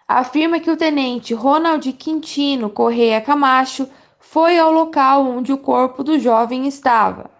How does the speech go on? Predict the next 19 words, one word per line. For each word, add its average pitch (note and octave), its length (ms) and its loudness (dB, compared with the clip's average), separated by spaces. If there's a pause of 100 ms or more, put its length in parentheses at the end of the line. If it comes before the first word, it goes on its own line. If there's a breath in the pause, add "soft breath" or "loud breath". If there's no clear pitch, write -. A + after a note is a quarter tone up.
(180 soft breath)
No G#3+ 120 -4
relato, D4 580 2
o C#4+ 40 0
militar C#4 540 0
chegou C#4 580 0
à C4+ 100 4
rua G#3+ 260 0
Manuel C4 600 2
Pinto C4+ 520 -4
e C#4 80 -2
retirou C#4+ 640 0
uma D4 220 0
lista C#4+ 500 -2
de G3+ 120 -6
objetos B3 760 0
da C#4 160 0
cena B3 420 -4
do C4 120 -2
crime. G#3+ 560 -8